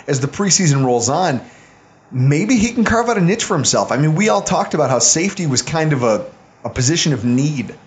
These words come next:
on this team. We really needed guys to step up because outside of Poyer and Hyde, we really don't know who our starters or who our depth options are.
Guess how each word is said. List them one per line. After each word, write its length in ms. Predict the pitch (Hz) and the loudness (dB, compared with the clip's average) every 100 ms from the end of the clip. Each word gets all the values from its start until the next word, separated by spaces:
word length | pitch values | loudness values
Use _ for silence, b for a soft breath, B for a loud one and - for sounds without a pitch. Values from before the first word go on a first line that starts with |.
| - | -10
on 200 | 101 90 | -8 -6
this 160 | 78 | -8
team. 320 | - 82 55 - B B | -10 -12 -12 -20 B B
We 140 | - 123 | -6 -2
really 300 | 123 165 156 | 0 0 2
needed 280 | 151 151 127 | 2 2 0
guys 320 | 139 147 123 | 0 0 0
to 60 | |
step 420 | 110 - - 117 151 | 0 0 0 -2 -2
up 200 | 196 - | -2 -4
because 400 | - 120 110 B B B - | -2 -2 -2 B B B -4
outside 300 | 240 220 185 | -2 0 -2
of 100 | 147 | -2
Poyer 380 | - 175 165 151 | -2 0 0 0
and 100 | 120 | 0
Hyde, 460 | 156 190 160 110 | -2 0 0 -2
we 140 | 123 165 | -4 -2
really 260 | 175 175 | -2 -2
don't 240 | 165 147 - - | -2 -4 -6 -10
know 320 | 123 123 170 | -2 0 0
who 220 | 165 147 143 | 0 2 2
our 120 | 131 | 0
starters 600 | - 147 139 139 147 120 | 0 0 0 0 -2 -2
or 80 | 107 | -2
who 120 | 131 | -2
our 120 | 123 | -2
depth 280 | 110 117 123 | 0 -2 0
options 380 | 110 - 113 98 | -2 -2 -4 -2
are. 280 | 131 139 | -4 -6